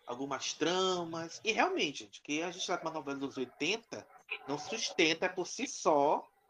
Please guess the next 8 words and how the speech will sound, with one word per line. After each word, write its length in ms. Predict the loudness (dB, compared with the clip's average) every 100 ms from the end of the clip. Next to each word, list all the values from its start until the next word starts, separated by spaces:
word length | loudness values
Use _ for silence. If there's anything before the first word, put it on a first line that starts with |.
| -20 -20 _ -14
uma 180 | -8 -6
trama 300 | -4 -2 -2
atual. 360 | -2 0 0
Tem 100 | 0
que 80 | -6
ter 200 | -2 -2
mais 360 | 0 0 0 -2
núcleos, 840 | -2 2 2 0 -4 -8 -8 -12